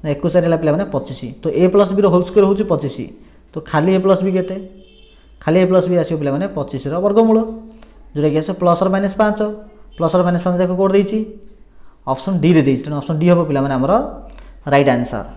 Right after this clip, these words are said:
ଓକେ, ପରବର୍ତ୍ତୀ ପ୍ରଶ୍ନ ଦେଖ, ଅଣଚାଶ ନମ୍ବର ପ୍ରଶ୍ନ, ହଜାରେର ଯେଉଁ ଆଧାରର ତୃତୀୟ ଘାତ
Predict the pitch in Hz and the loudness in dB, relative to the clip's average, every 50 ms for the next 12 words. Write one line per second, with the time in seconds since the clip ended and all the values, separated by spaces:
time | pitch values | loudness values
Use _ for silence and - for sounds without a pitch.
0 | - - - - - - - 151 147 - 196 226 233 240 240 - - - - - | -20 -20 -20 -20 -20 -12 -8 -2 2 4 6 6 6 4 0 -6 -14 -18 -20 -12
1 | - - 156 160 165 175 180 180 180 185 185 190 185 196 208 214 214 - - - | -4 0 2 2 2 4 2 2 2 4 2 4 4 4 2 2 0 -6 -10 -16
2 | - - - - - - - - - - - - - - - - - - - - | -18 -18 -20 -20 -20 -20 -20 -20 -20 -20 -20 -20 -20 -20 -20 -20 -20 -20 -14 -8
3 | 147 143 147 - 180 175 175 175 170 170 180 - - 185 190 196 202 190 - - | -6 -4 -2 -2 0 0 0 0 0 0 -2 -2 -2 -2 -2 -4 -6 -8 -14 -16
4 | - - - - - - - - - - - - - - - - - - - 156 | -18 -20 -20 -20 -20 -20 -20 -20 -20 -20 -20 -20 -20 -20 -20 -20 -12 -4 -2 -2
5 | 151 139 - 196 226 226 226 208 175 165 190 214 208 - - - - - - - | 0 0 2 4 4 6 6 6 6 4 4 2 0 -4 -10 -14 -16 -18 -14 -10
6 | 156 139 135 156 180 214 220 233 220 196 180 170 185 202 208 196 165 147 135 113 | -6 0 2 4 4 6 6 6 4 4 2 2 2 2 2 4 4 2 2 0
7 | 113 - - - - - - - - - - 196 - - 226 196 151 - 143 - | -2 -6 -10 -14 -18 -18 -20 -20 -6 -2 0 0 2 4 4 4 4 2 0 0